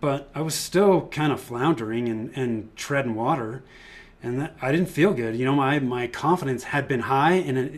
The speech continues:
and it had been taken down multiple notches. I was like, "Why, why am I not,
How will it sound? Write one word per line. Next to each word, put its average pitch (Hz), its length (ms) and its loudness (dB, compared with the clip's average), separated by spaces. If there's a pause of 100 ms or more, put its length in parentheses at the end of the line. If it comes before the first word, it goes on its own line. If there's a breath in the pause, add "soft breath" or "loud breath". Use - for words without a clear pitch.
and 151 100 0
it - 0 -
had 127 160 -2
been 120 160 0
taken 143 320 -2
down 123 460 0 (440 loud breath)
multiple 135 380 -2
notches. 123 400 -2
I 117 60 -4
was 113 160 -6
like, 113 160 -2
"Why, 147 560 -2 (1400 soft breath)
why 117 180 -2
am 202 120 4
I 180 80 6
not, 160 280 2